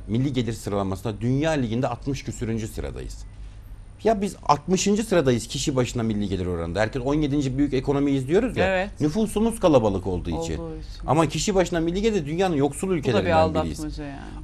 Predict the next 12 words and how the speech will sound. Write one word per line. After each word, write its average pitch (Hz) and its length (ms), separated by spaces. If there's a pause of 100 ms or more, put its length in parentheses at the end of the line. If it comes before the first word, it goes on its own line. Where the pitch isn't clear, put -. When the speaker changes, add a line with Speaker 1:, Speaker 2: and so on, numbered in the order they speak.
Speaker 1:
Ama 156 340
asıl 180 300
sosyal 151 440
göstergeler 156 640
itibariyle 139 480 (120)
en 202 200
gerideyiz. 85 540 (600)
En 262 220
geri 123 160
sosyal 143 340
gelişmişlik 123 560
endeksinde. 80 600